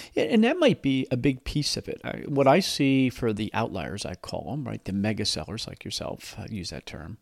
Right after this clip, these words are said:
my term. <laughs> Some people don't like it. Too bad. It's my term. Um, <laughs> but, but what I see with a lot of outliers, that gratefulness is a huge piece of the formula. It's, it's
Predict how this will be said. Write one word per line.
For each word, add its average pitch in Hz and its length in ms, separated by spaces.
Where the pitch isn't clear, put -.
my 110 200
term. 123 420
<laughs> - 200
Some - 180
people 107 220
don't 92 160
like 92 160
it. 143 100
Too - 120
bad. 62 160
It's - 160
my 76 120
term. - 280
Um, 143 440
<laughs> - 160
but, 180 260
but 165 240
what 165 140
I 254 80
see 208 180
with 131 200
a - 40
lot 107 200
of 101 80
outliers, 104 480
that 156 140
gratefulness 135 640
is 117 120
a 117 60
huge 175 520
piece - 240
of 120 80
the 113 80
formula. - 580
It's, - 380
it's - 420